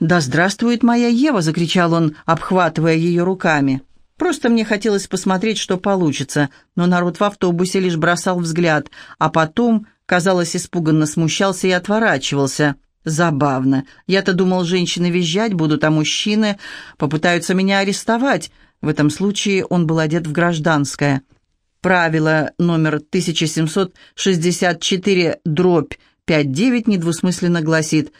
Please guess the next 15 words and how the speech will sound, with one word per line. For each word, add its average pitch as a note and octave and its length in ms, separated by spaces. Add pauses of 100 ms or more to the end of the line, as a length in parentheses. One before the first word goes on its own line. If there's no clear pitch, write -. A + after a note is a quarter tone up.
(140)
не E3+ 160
одевайся D#3+ 540
как E3+ 200
враг», C#3 300
сказал C3 440
он. B2 200 (1300)
К-, - 80 (320)
когда F3+ 720
еще F3 340
в F3 80
первый E3+ 320
приезд E3+ 480
Хьюго D#3+ 300
позвонил D#3 480
Майкл, E3 440